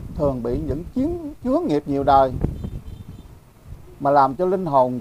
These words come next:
chìm đắm trong ba cõi sáu đường, xuống xuống lên lên, luân hồi chuyển kiếp,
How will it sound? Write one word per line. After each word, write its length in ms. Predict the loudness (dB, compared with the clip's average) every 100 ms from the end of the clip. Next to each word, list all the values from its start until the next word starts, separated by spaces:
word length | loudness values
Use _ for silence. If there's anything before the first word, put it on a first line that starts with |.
| -2
chìm 220 | -2 4
đắm 240 | 2 2 0
trong 180 | 0 2
ba 200 | 2 4
cõi 240 | 2 0
sáu 220 | 0 0
đường, 300 | 2 0 -2 -8 -18 -20 -18
xuống 300 | -4 -2 0
xuống 280 | -2 -4 2
lên 260 | 4 4 6
lên, 300 | 4 4 0
luân 180 | 0 0
hồi 200 | -2 -2
chuyển 220 | -6 -2
kiếp, 200 | -2